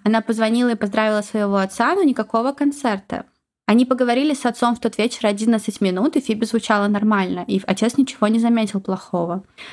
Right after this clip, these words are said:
На следующий день Фиби умрет. И странно, что никто ничего не заметил. Что с ней случилось, все еще загадка. Второго декабря две тысячи десятого года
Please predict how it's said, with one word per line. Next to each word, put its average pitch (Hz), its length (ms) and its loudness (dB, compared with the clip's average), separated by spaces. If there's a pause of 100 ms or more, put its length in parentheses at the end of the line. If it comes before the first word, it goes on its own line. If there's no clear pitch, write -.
(100)
На 240 80 2
следующий 285 280 2
день 339 160 2
Фиби 254 240 2
умрет. 220 400 0 (360)
И - 40 -8
странно, 277 380 2
что 247 140 -2
никто 214 240 0
ничего 233 360 0
не 226 120 2
заметил. 214 520 -2 (220)
Что 254 200 0
с 262 60 -2
ней 277 100 4
случилось, 294 400 0
все - 140 0
еще 226 220 0
загадка. 220 540 -2 (500)
Второго 277 360 4
декабря 214 600 0
две 196 80 -6
тысячи 294 220 2
десятого 247 480 0
года 175 400 -4